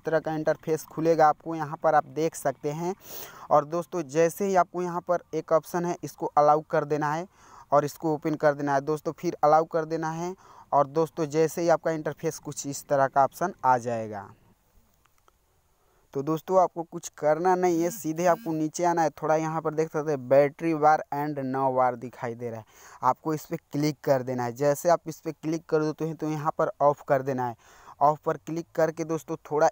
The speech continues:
यहाँ से slide करना है दोस्तों, इस तरह, इस तरह, इस तरह slide करोगे तो इस तरह का option आ जाएगा। तो दोस्तों आपको यहाँ पर, यहाँ पर आपको देख सकते हैं कि animation choose यहाँ पे इफेक्ट और यहाँ पर आपका मतलब text डाल सकते हैं। तो मैं चलिए यहाँ पर डाल देता हूँ अपना नाम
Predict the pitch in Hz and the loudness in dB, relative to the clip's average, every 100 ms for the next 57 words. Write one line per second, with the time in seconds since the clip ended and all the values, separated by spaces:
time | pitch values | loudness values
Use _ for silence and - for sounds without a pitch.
0 | - 151 156 160 151 - 151 143 147 139 | 2 -6 -6 -10 -10 -4 2 4 2 0
1 | 139 135 127 123 123 - 135 - 135 120 | -4 -2 -4 -4 -8 -8 -10 -8 -6 -6
2 | - 131 - 123 - 131 - 147 - 143 | -6 -10 -8 -8 -8 -12 -4 -4 0 2
3 | 151 151 156 156 156 151 151 - 147 139 | 2 0 -4 -2 -4 -6 -8 -4 -4 0
4 | 143 - 147 143 131 127 113 - - - | 0 0 -4 -4 -2 -4 -6 -12 -14 -14
5 | - - 139 156 - 160 156 - 160 156 | -12 -8 -2 -2 2 2 2 0 -8 -6
6 | 160 156 156 _ _ _ _ - 143 151 | -2 0 0 _ _ _ _ -8 -4 -2
7 | 156 151 - 143 - 147 151 151 - 147 | 0 0 2 0 0 -8 -6 -6 -8 -10
8 | - 147 147 147 147 143 143 147 143 160 | -6 -8 -8 -6 -4 -2 -4 -4 -6 -8
9 | 151 - 139 139 139 135 139 135 147 131 | -8 -8 -8 -4 -4 -4 -6 -6 -6 -6
10 | - 135 135 139 135 139 139 135 - 160 | -2 0 0 -2 -6 0 2 2 0 -4
11 | - - 127 131 147 139 - 147 - 131 | -8 -16 -8 -4 0 -2 -2 -6 -6 0
12 | 131 127 131 113 135 127 135 139 - - | 2 2 -4 -8 -10 -8 -6 -6 -4 -2
13 | 147 147 139 139 135 131 131 131 127 131 | -2 -2 -4 0 0 4 4 4 0 -2
14 | 127 131 - 131 127 127 139 | -2 -2 -4 -4 -4 -2 -2